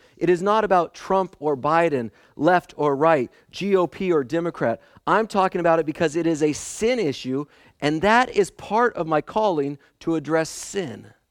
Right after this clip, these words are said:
So where does sin begin? Where is the root of all sin? Where is sin planted and buried? In our hearts.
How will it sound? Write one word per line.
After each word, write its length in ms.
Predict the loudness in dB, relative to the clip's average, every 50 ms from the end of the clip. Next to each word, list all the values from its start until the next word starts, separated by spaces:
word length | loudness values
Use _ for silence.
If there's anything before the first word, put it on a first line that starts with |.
| _ _ _ _ _ _ _ _ _ _ _ _ _ _ _ _ _ _ _ _ _ _ _ _ _ _ _ _ _ _ _ _ _ _ _ _ _ _ _ _ _ _ _ _ _ _ _ _ _ _ _ _ _
So 140 | _ -6 -2
where 140 | 0 0 0
does 120 | 0 -2
sin 220 | -4 -6 -8 -6 -6
begin? 380 | -6 -6 -8 -8 -8 -10 -8
Where 280 | -4 -2 0 2 2 0
is 140 | -2 -4 -6
the 120 | -8 -8
root 400 | -8 -6 -6 -6 -6 -6 -8 -10
of 160 | -14 -12 -10
all 200 | -8 -8 -8 -8
sin? 480 | -10 -12 -14 -14 -12 -12 -12 -16 -20 -20 _ _ _ _ _ _ _ _ _ _ _ _ _ -4
Where 180 | 0 0 0
is 80 | 0 -2
sin 380 | -8 -14 -6 -4 -2 -2 -2 -4
planted 540 | -10 -10 -8 -6 -6 -6 -6 -8 -10 -10
and 200 | -10 -10 -12 -6
buried? 500 | -4 -2 -2 -2 -4 -6 -8 -12 -20 -20 _ _ _ _ _ _ _ _ _ _ _ _ _ _ _ _ _ _ _ _ _ _ _ _ _ _ -14
In 100 | -10 -8
our 120 | -8 -8 -8
hearts. 520 | -8 -10 -10 -10 -14 _ -20 _ _ _